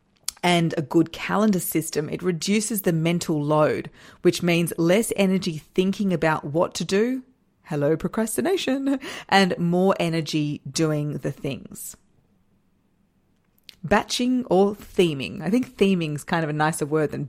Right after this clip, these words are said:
batching. <laughs> It sounds kind of brutal, doesn't it? Batching. Okay, the third thing I do, and this one is a constant work in progress, not just the start of the year, is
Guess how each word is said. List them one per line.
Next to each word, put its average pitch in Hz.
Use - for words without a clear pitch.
batching. -
<laughs> -
It -
sounds 247
kind 202
of 156
brutal, 190
doesn't 156
it? 135
Batching. -
Okay, -
the 247
third 320
thing 302
I 226
do, 156
and 175
this 240
one 220
is 196
a 160
constant -
work 160
in 151
progress, 160
not 165
just 156
the 139
start 147
of 143
the 143
year, 135
is 170